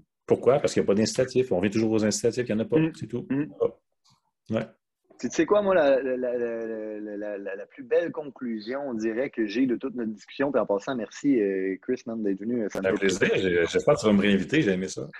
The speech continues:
Speaker 1: <laughs>
Speaker 2: Ouais, ben, moi, moi, en passant, j'adore des discussions de même, j'adore apprendre de monde compétent, puis, euh, j'adore le crisser dans, dans les dents de tout le monde qui me disait que je connaissais rien à ça, putain, mais si.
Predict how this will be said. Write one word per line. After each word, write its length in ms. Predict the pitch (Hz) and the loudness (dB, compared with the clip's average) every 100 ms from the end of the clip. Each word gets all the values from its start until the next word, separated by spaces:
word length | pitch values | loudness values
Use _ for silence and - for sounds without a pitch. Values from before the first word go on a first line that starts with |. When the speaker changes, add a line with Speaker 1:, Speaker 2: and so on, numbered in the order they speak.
| - | -10
Speaker 1:
<laughs> 160 | - - | -8 0
Speaker 2:
Ouais, 200 | 151 208 | 2 4
ben, 180 | 135 | 4
moi, 120 | 143 147 | 2 2
moi, 200 | 160 180 | 4 4
en 60 | |
passant, 300 | 131 127 185 180 - _ - | 4 0 0 -4 -8 _ -14
j'adore 520 | 113 147 147 151 208 | 0 2 4 4 4
des 120 | 196 | 0
discussions 360 | 160 - - 185 | -10 -18 -10 -8
de 40 | |
même, 220 | 190 214 160 | -6 -8 -12
j'adore 520 | - 135 127 139 208 | -6 -4 0 0 0
apprendre 460 | 190 - 170 190 180 | -2 -4 -8 -8 -6
de 80 | 131 | -6
monde 320 | 139 170 147 | -6 -8 -10
compétent, 500 | 147 147 143 151 208 _ _ _ _ - _ - | -10 -6 -6 -6 -10 _ _ _ _ -20 _ -12
puis, 280 | 131 131 131 | -6 0 2
euh, 200 | 131 131 127 _ - | 2 0 -4 _ -8
j'adore 380 | 123 135 160 170 | 0 2 4 2
le 80 | 139 | -2
crisser 420 | - 123 - 160 | -8 -16 -12 -10
dans, 220 | 135 123 | -10 -10
dans 160 | 120 117 | -10 -10
les 180 | 120 | -10
dents 180 | 120 139 | -8 -8
de 60 | 147 | -8
tout 100 | 135 | -12
le 80 | 123 | -10
monde 300 | 127 143 135 | -10 -12 -12
qui 140 | 120 | -12
me 240 | 117 113 | -10 -8
disait 160 | 110 131 | -2 0
que 100 | 131 | 0
je 100 | - | -6
connaissais 360 | 120 117 - 117 | -6 -6 -4 -2
rien 320 | 127 127 113 | -2 -4 -8
à 40 | |
ça, 140 | - 135 | -4 -6
putain, 260 | 123 147 | -4 -6
mais 180 | 120 104 104 | -6 -12 -14
si. 120 | _ | _